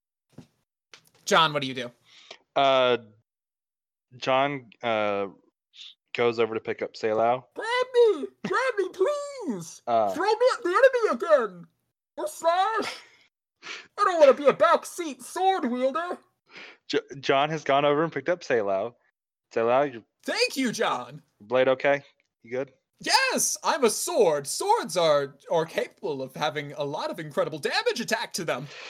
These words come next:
Speaker 2: Good. Uh, and then, um, so how many enemies are left? One's by, uh,
Speaker 1: There's gonna be two.
Speaker 2: Okay. Um,
Speaker 1: Or three, including the one that, uh, Shinu has grappled onto.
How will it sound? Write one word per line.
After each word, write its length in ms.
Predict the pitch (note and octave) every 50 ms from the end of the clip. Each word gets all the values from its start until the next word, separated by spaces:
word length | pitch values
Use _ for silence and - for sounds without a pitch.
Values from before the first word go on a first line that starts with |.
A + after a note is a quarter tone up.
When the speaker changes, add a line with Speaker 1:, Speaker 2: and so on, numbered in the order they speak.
| - - _ _ _ _ _
Speaker 2:
Good. 380 | - B3+ B3+ A3+ F#3+ D3 G#2+ G#2+ - - _ _ _
Uh, 380 | - C3+ C#3 C3+ C3+ C3 C3 B2+
and 180 | B2+ C#3 C#3 C3+
then, 360 | C#3 C#3 C3+ B2+ B2 A#2+ A2+ _ _ _ _ _ _ _ _ _ _ _ _
um, 500 | A#2+ A#2+ A#2 A2 A2 A2 G#2+ G#2 G#2 G2+ _ _ _ _ _ _ _ _ _ _
so 160 | - - C#3 C3+
how 100 | C#3 D3
many 360 | D#3+ D#3+ D#3+ D#3 D3 C#3+ C#3
enemies 300 | C3 C#3 D3 D3 D3 C#3
are 60 | C#3
left? 300 | C#3+ D3 D3 C#3+ - - - _ _ _
One's 240 | A#2+ B2 B2+ C3 A#2+
by, 260 | A2+ B2+ B2 B2 B2
uh, 260 | A#2+ A#2+ A#2+ A#2 A#2 A#2
Speaker 1:
There's 160 | F#3 F#3 F3 E3+
gonna 100 | F#3+ F3
be 120 | E3 D#3
two. 360 | - - - D#3 B2 A#2+ C3 - -
Speaker 2:
Okay. 280 | A#2+ - - G#2 G#2 G#2 - _ _ _
Um, 460 | A#2 A#2 A#2 A#2 A#2 A2+ A2+ A2 G#2+ A2
Speaker 1:
Or 100 | F3+ F#3
three, 420 | F#3 - B3+ B3+ C4 A#3+ A3 G3+
including 400 | F#3+ F#3 E3 - F#3 E3+ E3+ D#3+
the 80 | C#3+ D3+
one 220 | C#3+ C#3+ C#3 C3
that, 240 | C3 C3 B2+ B2 -
uh, 140 | B2 A#2+ A#2+
Shinu 280 | A#2+ - - C3 B2 B2
has 180 | B2+ A#2+ A#2+
grappled 360 | - A#2 A#2+ A#2+ - A#2+ A2+ A2+
onto. 300 | A#2 A#2 - - A#2